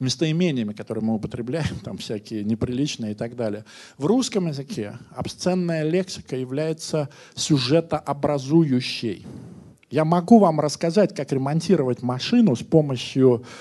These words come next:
э, или собирать вот этот стул с помощью обсценной лексики, и вы меня поймёте, что к чему я вам рекомендую и каким образом привинтить. И это не будет сценарием порнофильма о взаимоотношении гайки и,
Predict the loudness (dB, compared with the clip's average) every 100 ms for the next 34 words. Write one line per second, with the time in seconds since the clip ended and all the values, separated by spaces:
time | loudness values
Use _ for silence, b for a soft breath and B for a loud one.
0 | B B -6 -2 0 2 2 2 0 0
1 | 0 -2 -2 -4 -8 4 8 8 6 0
2 | 0 -2 -2 -2 -2 -4 -2 0 2 0
3 | -2 -4 -2 2 2 2 -2 -2 -2 0
4 | 6 10 10 6 -6 -8 -18 _ _ _
5 | _ _ b b b b b _ _ -16
6 | 4 8 8 6 -2 0 2 2 2 0
7 | -2 -2 -2 0 4 6 6 0 -2 0
8 | 2 2 0 -4 -4 -4 -4 -2 -4 4
9 | 6 6 0 _ _ _ _ _ _ _
10 | _ _ b b b b 4 4 6 4
11 | 6 6 6 2 -2 0 -2 -2 -2 -2
12 | -4 -2 -2 -2 -2 -2 -2 -4 -6 -4
13 | -4 -2 0 0 -4 -6 -6 -6 -8 -6
14 | -4 -4